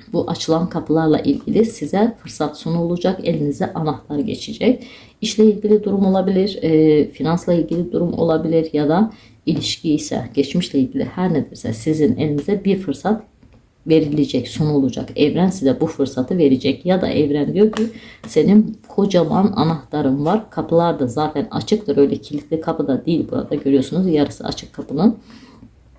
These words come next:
Yani çok güzel bir enerjidir. Sizin elinize kocaman bir fırsat geçecek. Peki gidişatta ne olacak sizler için? Tılsım Prensi,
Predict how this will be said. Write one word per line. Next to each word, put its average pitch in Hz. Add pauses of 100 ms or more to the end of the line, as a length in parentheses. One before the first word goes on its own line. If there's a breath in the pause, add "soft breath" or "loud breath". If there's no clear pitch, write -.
(200)
Yani 156
çok -
güzel 147
bir -
enerjidir. 160
Sizin 147
elinize 147
kocaman 180
bir 165
fırsat -
geçecek. 147 (480 loud breath)
Peki 185
gidişatta 170
ne 202
olacak 156
sizler 139
için? 113 (1300 loud breath)
Tılsım 220
Prensi, 196